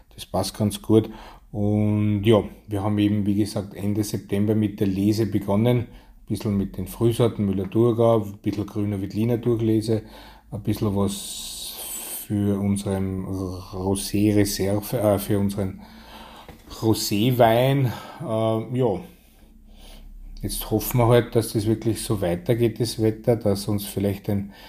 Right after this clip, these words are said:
ein, ein, ein Altweibersommer beschert wird. Dann, dann ist zwanzig einundzwanzig extrem vielversprechend. Grundsätzlich kann man sagen, es ist ein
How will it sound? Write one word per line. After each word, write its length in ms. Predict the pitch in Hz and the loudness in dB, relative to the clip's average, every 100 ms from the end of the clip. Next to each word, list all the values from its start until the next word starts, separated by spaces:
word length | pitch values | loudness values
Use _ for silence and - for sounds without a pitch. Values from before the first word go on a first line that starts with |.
| - - - - | -20 -20 -20 -14
ein, 220 | 98 98 | -10 -8
ein, 460 | 101 101 98 101 101 | -8 -6 -6 -8 -8
ein 180 | 101 - | -8 -2
Altweibersommer 1300 | 107 104 101 98 113 123 - 117 117 120 120 107 - - _ _ _ _ | -2 -2 4 6 8 6 4 0 2 2 2 0 -8 -20 _ _ _ _
beschert 1600 | 104 - - - - - - - - - - - 98 98 110 110 | -8 -8 -8 -8 -10 -10 -12 -12 -12 -14 -14 -10 -4 2 2 4
wird. 320 | 127 135 131 - - - _ _ _ | 6 4 2 -14 -20 -20 _ _ _
Dann, 420 | 107 107 110 107 | 2 4 4 4
dann 200 | 107 107 | 4 2
ist 260 | 104 - - | 0 -2 -4
zwanzig 480 | 107 101 - 113 | -2 -2 -4 -6
einundzwanzig 640 | - 113 110 - 104 113 113 | -4 -4 -4 -4 -6 -4 -6
extrem 420 | - - 101 113 | -6 -2 2 2
vielversprechend. 960 | - 107 101 104 - 87 85 87 - | 0 -2 -2 -2 -4 -10 -8 -10 -6
Grundsätzlich 560 | - 131 131 120 - - | 2 4 6 4 2 -2
kann 120 | 120 | 0
man 100 | 113 | 0
sagen, 160 | 113 110 | 0 0
es 80 | 101 | 0
ist 60 | |
ein 200 | 98 98 | -4 -6